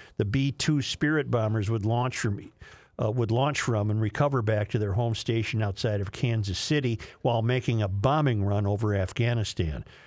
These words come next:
This took multiple visits to some sort of air refueling tanker to accomplish this long Michigan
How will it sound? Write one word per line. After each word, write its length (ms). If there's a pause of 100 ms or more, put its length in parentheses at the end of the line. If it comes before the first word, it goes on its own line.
(140)
This 140
took 200
multiple 580
visits 420
to 100
some 240
sort 220
of 100
air 220
refueling 600
tanker 420
to 180
accomplish 560
this 180
long 340
Michigan 500